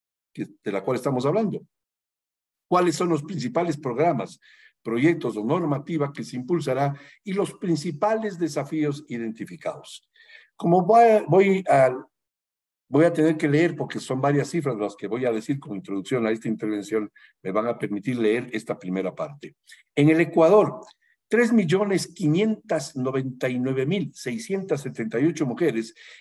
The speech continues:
integran a la población económicamente activa, el pea, de las cuales apenas un millón tres mil, en números redondos, de mujeres cuentan con empleo pleno en el Ecuador. Es decir,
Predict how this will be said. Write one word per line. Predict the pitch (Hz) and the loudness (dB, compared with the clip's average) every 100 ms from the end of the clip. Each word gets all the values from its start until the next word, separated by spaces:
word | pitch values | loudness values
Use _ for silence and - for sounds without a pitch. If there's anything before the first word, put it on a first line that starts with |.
| _ | _
integran | 175 185 180 226 220 208 | 0 0 2 0 2 0
a | 175 | 2
la | 147 | 0
población | 147 135 123 120 175 180 - | 0 0 -2 0 -2 -2 -8
económicamente | 117 123 131 175 170 143 151 151 | -6 -2 -2 0 0 0 0 -2
activa, | 143 - 127 117 139 - _ _ - | -6 -6 -4 -4 -6 -10 _ _ -20
el | 165 | -6
pea, | - 190 - _ _ _ _ _ _ _ - | -4 -2 -6 _ _ _ _ _ _ _ 0
de | 190 | 2
las | 226 220 | 2 2
cuales | 240 220 147 - _ | 0 0 -2 -8 _
apenas | 151 143 - 208 156 113 - - | -6 -2 0 2 0 -4 -10 -6
un | 175 | 0
millón | 165 143 156 | 2 2 0
tres | 143 123 113 | -2 -6 -4
mil, | 107 - _ | -6 -8 _
en | 104 | -8
números | 104 117 110 101 | -4 -2 -2 -2
redondos, | 98 117 92 92 - _ _ _ _ _ - | -4 -4 -6 -10 -16 _ _ _ _ _ -2
de | 151 | 0
mujeres | 220 160 156 143 143 | 2 2 0 0 -4
cuentan | - 196 175 170 170 170 | 0 2 2 2 0 0
con | - 127 | -4 -2
empleo | 117 104 156 160 147 | -2 0 2 2 0
pleno | 147 151 143 | 0 0 0
en | 120 | -2
el | 104 | -6
Ecuador. | 98 - 87 85 87 | -8 -6 -6 -6 -6
Es | 156 | -4
decir, | 180 - 240 | -2 -4 -6